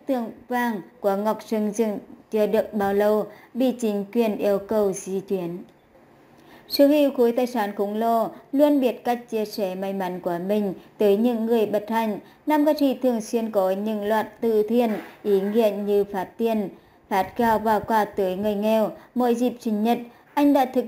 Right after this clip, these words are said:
hiện công việc này đều đặn trong khoảng mười lăm năm qua. Ngọc Sơn thổ lộ anh thuộc tộc người sống mà không cần quan tâm đến tiền bạc. Nam ca sĩ cho biết anh trải qua đất đai do fan yêu mến đã tặng cho mình.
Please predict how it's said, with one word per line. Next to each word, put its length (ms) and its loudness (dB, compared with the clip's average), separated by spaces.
hiện 240 -2
công 240 -4
việc 200 -2
này 360 -2
đều 220 4
đặn 260 2
trong 200 -4
khoảng 300 -4
mười 100 0
lăm 240 -2
năm 180 -4
qua. 380 0
Ngọc 160 4
Sơn 260 4
thổ 140 2
lộ 220 2
anh 340 -2
thuộc 220 -4
tộc 220 -2
người 380 -2
sống 300 0
mà 260 0
không 140 -2
cần 260 -2
quan 280 -4
tâm 220 -2
đến 260 -2
tiền 180 0
bạc. 240 2
Nam 220 4
ca 100 4
sĩ 220 0
cho 160 2
biết 300 2
anh 220 -6
trải 260 -4
qua 180 -4
đất 240 -4
đai 340 -4
do 120 4
fan 360 0
yêu 200 0
mến 320 -2
đã 160 2
tặng 320 -6
cho 140 -6
mình. 420 0